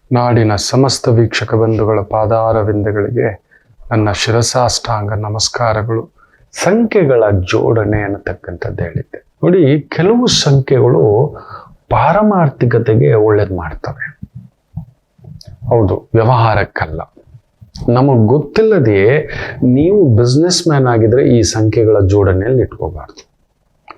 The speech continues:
ಪ್ಯೂರ್ shrewd ಬಿಸಿನೆಸ್ ಮ್ಯಾನ್, "ನಾನೇ ಗೆಲ್ಬೇಕು." ಹೌದು, ಅದು ವ್ಯಾಪಾರದಲ್ಲಿ ಇರ್ಬೇಕು, "ನಾನ್ ನಂಬರ್ ಒನ್." ನಂಬರ್ ಟೂ ಅಲ್ಲ, "ನಾನ್ ನಂಬರ್ ಒನ್."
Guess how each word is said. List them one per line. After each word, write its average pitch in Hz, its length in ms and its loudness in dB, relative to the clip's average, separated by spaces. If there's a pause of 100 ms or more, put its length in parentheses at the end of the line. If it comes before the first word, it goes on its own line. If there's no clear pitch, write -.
(420)
ಪ್ಯೂರ್ 127 460 2
shrewd 147 680 0
ಬಿಸಿನೆಸ್ 98 440 0
ಮ್ಯಾನ್, 104 120 -2
"ನಾನೇ 107 280 0
ಗೆಲ್ಬೇಕು." 92 480 -2
ಹೌದು, 123 460 0
ಅದು 117 260 0
ವ್ಯಾಪಾರದಲ್ಲಿ 107 600 0
ಇರ್ಬೇಕು, 95 280 -2
"ನಾನ್ 98 140 0
ನಂಬರ್ 98 300 0
ಒನ್." 95 300 -2 (1500)
ನಂಬರ್ 135 340 2
ಟೂ 143 120 4
ಅಲ್ಲ, 117 140 4
"ನಾನ್ 101 240 2
ನಂಬರ್ 98 300 2
ಒನ್." 95 380 -2